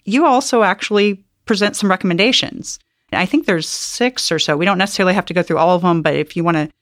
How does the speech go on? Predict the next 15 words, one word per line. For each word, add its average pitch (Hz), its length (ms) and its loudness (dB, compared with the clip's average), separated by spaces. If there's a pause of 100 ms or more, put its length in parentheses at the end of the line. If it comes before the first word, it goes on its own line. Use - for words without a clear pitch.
(300)
quickly 175 300 -2
sort 147 160 -6
of - 60 -12
highlight 180 300 0
what 151 180 -4
they 165 100 2
are, 156 160 2
what 147 140 -4
they 147 100 -2
cover, 147 680 0 (160)
or, 139 320 -2
or 151 60 0
a 139 60 -4
couple 160 360 0
of, 143 260 -4